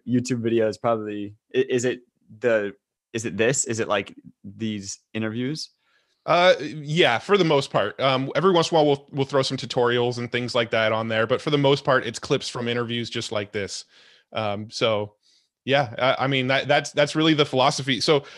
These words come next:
Speaker 2: we feel like the, the real value is, uh,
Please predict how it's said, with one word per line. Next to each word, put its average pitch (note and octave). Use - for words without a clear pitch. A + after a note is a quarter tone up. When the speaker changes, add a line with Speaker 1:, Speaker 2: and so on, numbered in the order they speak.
Speaker 2:
we G3
feel F#3+
like C#3
the, B2+
the B2+
real D3
value C3
is, C3
uh, A#2